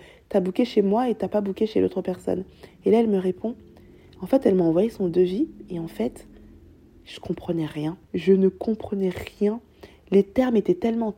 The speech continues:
techniques, branding, machin, machin, machin, des termes hyper techniques, le jargon en fait professionnel, mais sauf que moi, bah moi je le comprends pas. Et en fait, toi, quand j'ai discuté avec toi,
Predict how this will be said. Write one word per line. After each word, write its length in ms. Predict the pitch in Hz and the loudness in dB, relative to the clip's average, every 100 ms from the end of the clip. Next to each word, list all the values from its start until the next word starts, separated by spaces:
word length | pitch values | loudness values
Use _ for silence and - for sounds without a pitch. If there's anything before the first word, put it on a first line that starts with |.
| - | -2
techniques, 640 | 240 220 208 208 214 - - - _ - | -2 0 -2 -2 -2 -10 -20 -20 _ -14
branding, 920 | - - 226 190 190 254 247 107 - | -8 -2 0 0 -2 0 2 2 0
machin, 580 | - - - - - - | -4 -4 -6 -4 -2 0
machin, 380 | - - - | 0 0 0
machin, 400 | 117 - - - | 2 2 0 -2
des 140 | 233 208 | 2 0
termes 320 | 214 254 233 - _ - | 2 0 0 -8 _ 6
hyper 460 | 285 285 - - | 8 10 6 2
techniques, 400 | 214 208 220 262 - - - | 0 2 0 0 -8 -12 8
le 160 | 196 | 8
jargon 580 | 180 185 233 220 240 349 | 10 8 6 6 6 8
en 60 | 226 | 8
fait 220 | 190 185 | 4 2
professionnel, 540 | - - 180 196 339 | -2 0 2 6 6
mais 80 | 330 | 6
sauf 180 | - 196 | 4 -2
que 100 | - | 4
moi, 360 | 180 208 349 392 - - - | 4 4 0 -2 -14 -20 -18
bah 60 | 185 | -8
moi 120 | 247 | -8
je 100 | - | -2
le 80 | 220 | -4
comprends 360 | - 226 - | -2 -4 -4
pas. 220 | 233 302 294 - - - - | -2 0 -2 -10 -20 -20 -2
Et 100 | 202 | 0
en 40 | |
fait, 200 | 202 285 | 4 2
toi, 280 | 285 - 320 | 2 2 2
quand 140 | 320 | 2
j'ai 120 | 220 185 | 0 0
discuté 360 | 196 - - | -2 -6 -2
avec 240 | 233 208 - | 0 0 0
toi, 240 | 220 262 | 2 2